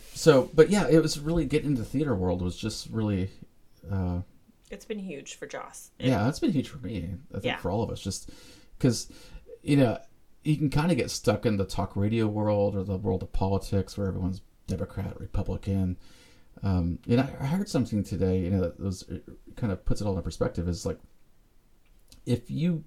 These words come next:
Speaker 1: can never admit that the opposite side of your view is right sometimes, then your view's messed up.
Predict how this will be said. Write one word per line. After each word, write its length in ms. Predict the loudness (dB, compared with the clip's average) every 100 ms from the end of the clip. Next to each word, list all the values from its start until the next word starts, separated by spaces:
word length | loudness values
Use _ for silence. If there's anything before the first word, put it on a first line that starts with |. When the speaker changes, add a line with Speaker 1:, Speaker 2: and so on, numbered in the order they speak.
| 0
Speaker 1:
can 200 | 4 6
never 320 | 6 4 2
admit 560 | 4 4 4 4 -2 -6
that 120 | -4
the 120 | -4 -2
opposite 420 | -2 -2 -4 -4
side 280 | 0 2 2
of 80 | 0
your 120 | 0
view 240 | 0 -2
is 140 | -2 -4
right 220 | -4 -2
sometimes, 560 | -2 0 0 0 -4 -16 -20 -20 -20 -20 0
then 200 | 4 4
your 120 | 4
view's 260 | 2 -2
messed 260 | -2 -6 -8
up. 220 | -10 -10